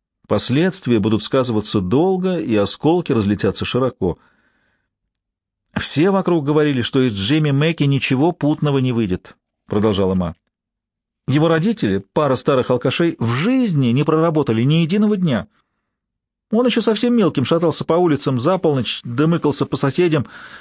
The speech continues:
прося разрешения остаться на обед. Ведь дома шаром покати. Все считали, что он закончит так же, как родители». Ма взглянула на струи дождя за окном. Я знала, что они не правы, но...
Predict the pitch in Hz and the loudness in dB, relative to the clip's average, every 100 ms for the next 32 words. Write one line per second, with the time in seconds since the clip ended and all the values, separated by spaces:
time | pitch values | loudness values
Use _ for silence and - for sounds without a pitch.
0 | - _ 135 147 175 147 135 147 - 135 | -20 _ 0 2 2 2 2 0 0 0
1 | 131 123 135 131 135 - 135 143 127 90 | 0 0 -2 0 0 0 0 0 -2 -6
2 | - _ _ _ 123 143 165 233 202 - | -8 _ _ _ -2 0 2 2 2 0
3 | 233 226 123 107 120 113 90 87 _ _ | 2 2 0 -2 -2 -4 -6 -14 _ _
4 | _ _ - - 262 - 262 240 214 208 | _ _ -12 -4 -2 0 0 0 2 0
5 | 208 185 180 240 233 185 - 220 175 180 | 2 2 0 0 0 -2 -2 0 0 -4
6 | 175 170 139 139 131 131 _ _ _ _ | -2 0 0 -2 -4 -6 _ _ _ _
7 | - 104 127 120 - _ _ 101 98 117 | -2 0 2 -2 -8 _ _ -8 -2 2
8 | 120 110 107 107 107 101 95 95 135 120 | 2 2 0 0 0 2 0 0 -2 0
9 | 104 101 90 78 _ - - - - - | 0 0 -2 -4 _ -20 -20 -20 -20 -20
10 | _ _ _ _ _ _ 143 170 180 175 | _ _ _ _ _ _ -2 0 0 2
11 | 185 151 120 - 139 143 147 139 - 175 | 2 2 0 0 0 2 0 0 0 0
12 | 175 123 131 147 139 | 0 0 0 0 -2